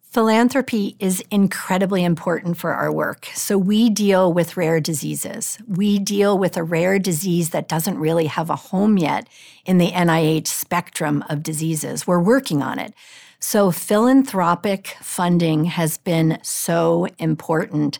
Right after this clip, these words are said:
and has enabled us to do things. Like here at chop, we have a vascular anomaly consortium.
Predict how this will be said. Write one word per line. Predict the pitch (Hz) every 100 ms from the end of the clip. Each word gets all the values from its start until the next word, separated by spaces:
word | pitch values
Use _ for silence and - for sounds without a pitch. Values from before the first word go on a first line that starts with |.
| - - - - 202
and | 196
has | 214 180 190
enabled | 190 190 214 294 240
us | 151 -
to | 190
do | 175 220
things. | 226 143 - -
Like | 185 175
here | - 220 226
at | 165
chop, | - 180 190 - -
we | 208 202
have | 190
a | 180
vascular | 151 156 185 - 202 190 170
anomaly | 160 156 160 156
consortium. | 147 151 - 180 175 - 175 190